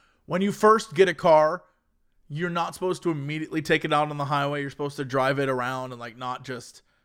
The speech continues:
take it out over fifty. I'm not sure if that's true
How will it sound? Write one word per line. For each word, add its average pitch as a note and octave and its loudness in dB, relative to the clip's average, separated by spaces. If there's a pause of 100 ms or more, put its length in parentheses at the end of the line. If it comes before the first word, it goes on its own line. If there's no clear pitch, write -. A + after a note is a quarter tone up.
(140)
take C3 -4
it C3 0
out B2 0
over A#2+ -6
fifty. C#3 -10 (220)
I'm D#3+ -6
not A#3 4
sure A3 6
if E3+ -2
that's D#3+ 0
true E3+ 2